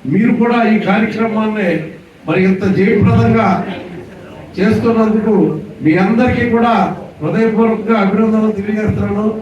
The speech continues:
మీరందరూ కూడా మంచి మంచి ప్లేస్‌మెంట్స్ రావాలి మీకు, మీరు ఎంతో ఉన్నత శిఖరాలకి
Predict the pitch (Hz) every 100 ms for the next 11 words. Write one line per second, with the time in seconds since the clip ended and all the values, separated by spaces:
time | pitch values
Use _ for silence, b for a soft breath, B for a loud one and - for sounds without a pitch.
0 | - - - 135 165 175 180 226 220 226
1 | 226 208 - - - - - - 185 185
2 | 247 233 233 233 - 196 214 214 233 220
3 | 220 214 220 226 220 226 240 247 240 -
4 | - - - - - - 180 254 240 190
5 | 156 - - - - - - - 147 185
6 | 185 254 240 185 202 254 254 247 190 220
7 | 214 240 247 220 220